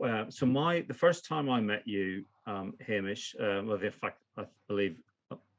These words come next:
I met you two or three times, but you probably don't remember me 'cause I was on the surveillance team at the time. Let's fast forward to nineteen ninety-nine, April nineteen ninety-nine,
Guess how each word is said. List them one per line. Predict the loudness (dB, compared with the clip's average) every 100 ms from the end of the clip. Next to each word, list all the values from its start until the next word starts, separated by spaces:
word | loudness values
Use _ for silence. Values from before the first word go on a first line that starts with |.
| -8
I | -6
met | -4 -2 -2 -2
you | -6
two | -4 -2
or |
three | -2 -4
times, | -6 -6 -6 -6 -6
but | -4
you | -6
probably | -6 -6 -4
don't | -8
remember | -8 -8 -8
me | -8 -10
'cause | -6
I | -4
was | -4
on | -8
the |
surveillance | -8 -4 -4 -6 -10
team | -10 -10
at |
the | -12
time. | -12 -12 -14 -20 -20 -8 -2
Let's | -2
fast | 0 0 0 0
forward | 2 4 6 4 0 -10 -2
to | -2 -2 -6 _ _ _ _ -2
nineteen | 2 2 2 0 0 0
ninety-nine, | -2 -4 -4 -4 -4 -4 -4 -4 -2
April | -4 -2 -2
nineteen | -2 -4 -6 -8
ninety-nine, | -8 -8 -8 -6 -6 -6